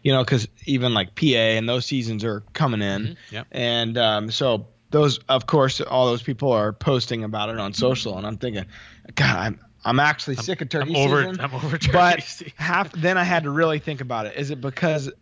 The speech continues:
Speaker 1: is it, like, a jealousy thing? Like, 'cause I didn't kill? <laughs> There's part of that.
Speaker 2: Yeah.
Speaker 1: <laughs> It's
Speaker 2: Yeah.
Speaker 1: like, "All right, stupid turkeys, let's move on to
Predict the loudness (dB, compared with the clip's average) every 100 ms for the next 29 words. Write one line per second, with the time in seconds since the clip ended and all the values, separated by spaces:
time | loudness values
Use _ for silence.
0 | _ -4 -2 -2 -2 -2 -4 -2 2 4
1 | 4 4 -2 2 2 2 0 2 2 2
2 | 2 0 4 6 8 6 4 0 -12 -6
3 | -2 0 -2 2 4 4 2 2 2 0
4 | -4 -2 0 0 -4 -4 -4 -4 -4 -2
5 | -2 -4 -10 _ _ -20 -18 -6 -4 -4
6 | -4 -4 -4 -8 -10 -10 -10 -6 2 2
7 | 2 2 2 4 4 2